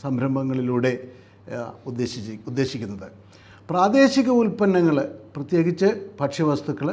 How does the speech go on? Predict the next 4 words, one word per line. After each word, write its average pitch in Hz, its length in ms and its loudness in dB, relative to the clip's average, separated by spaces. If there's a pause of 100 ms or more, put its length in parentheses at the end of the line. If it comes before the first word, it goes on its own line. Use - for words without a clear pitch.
(140)
കരകൗശല 135 580 -2 (240)
വസ്തുക്കൾ, 139 360 -8 (240)
കൈത്തറി 143 440 0 (640)
എന്നിവയൊക്കെ 202 540 2